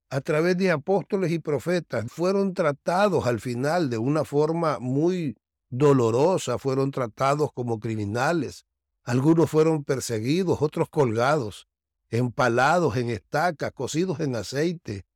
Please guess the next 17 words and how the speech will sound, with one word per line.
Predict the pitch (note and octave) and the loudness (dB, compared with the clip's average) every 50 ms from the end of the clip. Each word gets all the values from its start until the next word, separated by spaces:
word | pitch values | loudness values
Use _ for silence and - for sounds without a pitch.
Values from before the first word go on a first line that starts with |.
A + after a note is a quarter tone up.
| _ _ _ _ _ | _ _ _ _ _
Fue | _ - - C3+ D#3+ | _ -4 0 0 0
terrible, | D#3 - E3+ B2+ G#2+ B2 D3+ F#3+ G#3 F#3 C#3+ B2 G2+ F2+ - _ _ _ _ _ _ _ _ _ | 2 0 -2 -2 0 0 0 0 2 0 -2 -2 -4 -6 -10 _ _ _ _ _ _ _ _ _
pero | C3+ C#3 D3+ D3+ | 0 2 4 4
a | |
veces | D3 D#3+ D#3 - - E3+ - | 4 4 2 0 -2 -4 -4
creemos | - - F#3 E3 D3+ D#3+ F3+ G3+ G#3 D#3+ B2 A#2+ A2 | -4 -2 0 2 2 2 2 2 2 2 0 0 -2
que | - - C#3 | -2 -2 0
la | C#3 C#3+ C3 | 0 0 0
sabiduría | - D#3 C#3+ C#3 C#3 C#3 C3+ C3 C3+ D#3+ F#3+ G3+ F3+ C3 A2+ A2+ A2+ A2+ _ _ _ _ _ | 0 0 0 2 2 0 0 0 -2 0 0 0 0 0 0 -2 -4 -6 _ _ _ _ _
es | - C#3+ C3+ | -6 -4 -2
no | D#3 D#3+ D3+ | 0 -2 -2
hacer | C#3 - E3 D#3 D3 | -2 0 -2 -2 0
nada | C#3 C#3 D3 D3+ D#3 D#3+ D3+ D#3+ D#3 D3 _ _ _ _ _ _ | 0 0 2 2 2 2 2 0 -2 -2 _ _ _ _ _ _
que | _ - B2+ | _ -4 -2
nos | C3 B2+ - - | -2 -2 -4 -4
cause | - C#3+ C3 C#3+ C#3 - D3+ | -4 0 0 0 0 0 -4
dolor. | C#3 B2 A2 A2+ C3 C3+ B2+ A2 | -4 -4 -4 -2 -2 -2 -4 -4